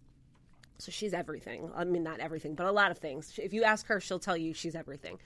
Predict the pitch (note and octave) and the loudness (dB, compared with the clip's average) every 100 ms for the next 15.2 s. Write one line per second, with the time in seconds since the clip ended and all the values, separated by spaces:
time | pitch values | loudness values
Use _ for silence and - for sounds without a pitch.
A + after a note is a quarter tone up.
0 | - F3+ - - F3+ E3+ F#3+ E3+ E3 E3 | 0 2 4 4 4 4 2 2 2 -2
1 | - D#3+ D#3 E3+ D3+ - - D#3+ D3+ - | 0 0 2 -2 -2 -4 -4 -2 -4 -2
2 | G#3 F#3+ D#3+ D3+ D3+ D3+ E3 - - - | 2 2 2 -4 -4 -6 -8 -20 -20 -20
3 | - F#3+ E3+ - E3+ F#3 F#3+ E3+ - D#3 | -4 0 0 4 4 4 2 0 2 0
4 | F3 D#3 E3+ D#3+ - D3 C#3+ D3 D3 - | -2 -6 -4 -4 -4 -6 -6 -8 -12 -16
5 | - - - - - E3+ D#3+ D#3 D#3 - | -20 -20 -20 -6 2 4 4 2 0 0
6 | D#3+ - D#3+ D#3 D#3+ E3+ E3 E3 D#3+ D#3 | -2 0 -4 -4 -2 0 0 2 4 4
7 | D#3+ D#3 - D#3 D3 F3 E3 E3 E3+ F3 | 2 -2 -6 -6 -2 0 0 2 6 6
8 | E3 - D#3+ D#3+ E3+ F3 F3+ F3+ - F#3 | 6 0 -4 -2 -2 -2 -4 -4 -2 -2
9 | F3 F3 D#3+ D#3+ D#3+ F#3 E3+ D#3+ D#3 D#3 | 0 0 0 -2 2 2 4 2 0 -2
10 | - - - - - - G#3 G#3+ F3+ F3 | -6 -14 -20 -20 -20 0 4 6 6 4
11 | E3 C3 F3+ F3 - - E3+ D#3 D#3+ D#3 | 0 0 0 0 -4 -6 -4 -2 -4 -4
12 | - F#3+ F#3+ F3+ E3 - D#3+ E3 F3 - | -8 -4 0 2 0 -2 0 2 0 -2
13 | F3+ - E3+ - - - - E3 D#3 D3 | -8 -2 -2 -4 -12 -18 -4 0 2 2
14 | E3 - - - - - F#3+ D#3 F#3 F3+ | 2 0 -12 -18 -4 4 6 6 2 2
15 | F3 | 0